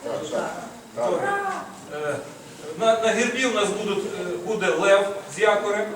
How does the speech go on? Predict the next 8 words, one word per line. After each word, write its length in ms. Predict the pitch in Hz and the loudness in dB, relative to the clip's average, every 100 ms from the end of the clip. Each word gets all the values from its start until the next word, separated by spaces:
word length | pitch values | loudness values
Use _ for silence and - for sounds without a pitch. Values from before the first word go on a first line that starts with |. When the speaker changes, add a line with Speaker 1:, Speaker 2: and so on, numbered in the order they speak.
| - - - - | -10 -16 -16 -6
Speaker 2:
як 220 | 180 - | -6 -6
тут, 160 | 202 - - - - - - | -8 -10 -12 -18 -20 -16 -8
і 160 | 247 | -6
три 520 | - - 196 254 254 196 | -6 -4 -2 0 0 -2
емблеми, 540 | 190 196 233 247 208 | -4 2 4 4 2
які 240 | 185 226 | 0 0
стосуються 500 | 220 185 180 220 202 | -2 -4 -4 -2 -2
факультетів: 640 | 170 185 190 185 - - | -4 -4 -4 -2 0 -2